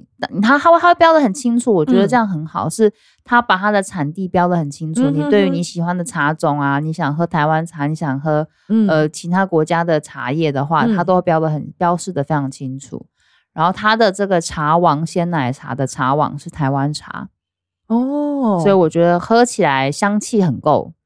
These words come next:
Speaker 1: 茶的香气够，然后搭配 Doctor Milk 的话，也不会互抢对方的味道。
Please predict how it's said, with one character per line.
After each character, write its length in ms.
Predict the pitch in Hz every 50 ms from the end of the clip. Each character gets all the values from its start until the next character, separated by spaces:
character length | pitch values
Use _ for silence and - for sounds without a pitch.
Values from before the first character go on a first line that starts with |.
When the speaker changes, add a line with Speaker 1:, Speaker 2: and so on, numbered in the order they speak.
| _
Speaker 1:
茶 280 | - - - 165 160 180
的 100 | 190 185
香 240 | - 208 196 208 202
气 220 | - - 202 165
够， 280 | - - 180 151 104 - -
然 220 | - 165 156 160 170
后 240 | 196 202 185 180 - _ _ _ _ _
搭 180 | - 247 233 240
配 420 | 240 - 302 269 226 190 147 104 - _ _ _ _
Doctor 300 | - 240 240 233 - 247
Milk 320 | 233 233 233 226 220 226 185
的 100 | 165 175
话， 220 | - - 214 208
也 140 | 190 151 127
不 160 | - - 165
会 120 | 185 214
互 280 | 220 220 - 285 220 185
抢 260 | - - 185 147 110
对 240 | 127 - 190 165 151
方 240 | 139 - 143 143 143
的 140 | 139 131 131
味 180 | 151 147 123
道。 360 | 117 - 143 127 80 - -